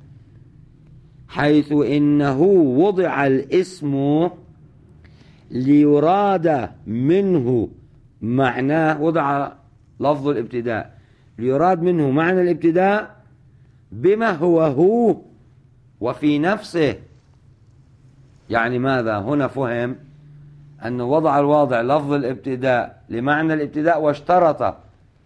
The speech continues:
أن تستعمله فيه إذا أردته بما هو هو. يقول: لا،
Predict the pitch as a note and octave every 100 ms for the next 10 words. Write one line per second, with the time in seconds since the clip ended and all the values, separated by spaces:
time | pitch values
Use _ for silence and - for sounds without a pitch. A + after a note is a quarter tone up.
0 | - B2+ A#2+ B2+ - B2 A#2 B2+ B2+ A#2+
1 | A#2 C#3+ F3 - C#3 C3 A2 C3+ C#3 C3
2 | A#2 A2 A2 F#2 G2+ F#2 D2 D#2+ - _
3 | _ _ _ _ _ _ _ _ _ _
4 | _ _ F#2+ A2 C3 F3+ F3+ G#2+